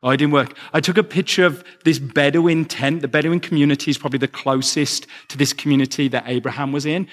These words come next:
And there's this great picture of this Bedouin tent, and all you can see around it is sand, as far as the eyes can see. There's nothing else there. So in this, uh, wilderness, in this desert,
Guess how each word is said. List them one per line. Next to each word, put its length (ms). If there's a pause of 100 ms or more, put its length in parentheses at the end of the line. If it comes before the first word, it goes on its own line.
(180)
And 120
there's 120
this 100
great 340
picture 240
of 80
this 140
Bedouin 520
tent, 380
and 140 (140)
all 320
you 160
can 180
see 380
around 520
it 220 (220)
is 200
sand, 640 (420)
as 120
far 200
as 100
the 100
eyes 120
can 140
see. 120
There's 160
nothing 520
else 460
there. 420 (320)
So 220
in 140
this, 260 (560)
uh, 200
wilderness, 600
in 200
this 200
desert, 920